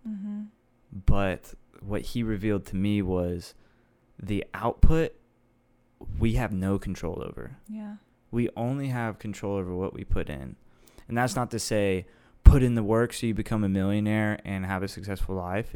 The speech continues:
Speaker 2: It, it means invest your time into a God that is worthy of
Speaker 1: Yeah.
Speaker 2: it, you know? And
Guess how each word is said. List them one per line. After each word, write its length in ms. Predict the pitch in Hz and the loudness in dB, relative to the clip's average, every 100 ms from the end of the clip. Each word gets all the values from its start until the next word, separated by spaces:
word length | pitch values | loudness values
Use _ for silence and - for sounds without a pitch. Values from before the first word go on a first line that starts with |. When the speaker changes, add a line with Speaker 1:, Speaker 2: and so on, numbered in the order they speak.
| 107 | -4
Speaker 2:
It, 200 | 101 - - - _ | -4 -4 -14 -20 _
it 100 | 98 | -4
means 420 | 101 98 95 87 - - _ _ _ _ - | -2 -2 -4 -6 -14 -20 _ _ _ _ -4
invest 720 | 104 90 107 107 104 - - - _ - | -4 -2 0 0 -2 -8 -12 -20 _ -10
your 220 | 101 92 | -6 -6
time 720 | - - 101 92 90 87 87 - - | -6 -6 -4 -4 -6 -6 -10 -14 -10
into 840 | 95 98 95 - 107 107 107 113 - - - | -6 -4 -6 -4 -2 -2 -2 -6 -12 -16 -8
a 120 | 98 | -8
God 580 | 87 95 92 104 107 107 | -4 -4 0 0 0 -2
that 200 | 90 - | -4 -4
is 180 | - 92 | -8 -8
worthy 720 | 90 90 90 92 87 87 76 - | -8 -4 -2 -2 -4 -8 -10 -12
of 200 | - 92 | -10 -10
Speaker 1:
Yeah. 240 | 214 208 208 | -8 -10 -14
Speaker 2:
it, 100 | - - _ - | -20 -20 _ -8
you 160 | 95 | -6
know? 280 | 90 95 98 - - - _ - | -4 -4 -6 -10 -20 -20 _ -12
And 640 | - 95 92 90 87 90 | -6 -4 -2 -4 -6 -8